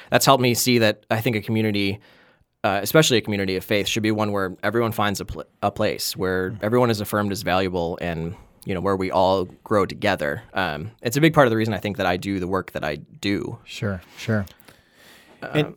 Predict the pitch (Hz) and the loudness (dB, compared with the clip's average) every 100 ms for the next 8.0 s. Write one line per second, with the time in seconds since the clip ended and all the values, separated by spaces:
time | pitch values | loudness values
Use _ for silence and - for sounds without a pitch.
0 | _ 147 135 127 123 135 156 139 120 - | _ 2 4 4 0 -2 0 0 0 0
1 | 127 113 120 107 120 123 - 87 65 53 | 2 2 2 4 4 2 -2 -6 -8 -4
2 | 90 151 160 92 123 - 110 123 98 82 | 6 8 8 8 6 4 2 0 0 -2
3 | - - 135 127 135 165 - 170 175 151 | -4 2 4 6 6 4 6 6 6 4
4 | 135 123 123 117 - _ - 131 - 127 | 4 4 4 0 -8 _ -4 -2 2 2
5 | 113 98 - 101 120 110 101 101 98 - | 2 -2 -2 2 2 4 2 2 0 -4
6 | - 90 87 95 92 95 87 82 87 98 | -4 -2 0 0 0 0 -2 0 -2 -2
7 | 85 73 - - 98 90 87 95 - | -4 -6 -8 -6 -6 -4 0 -2 -2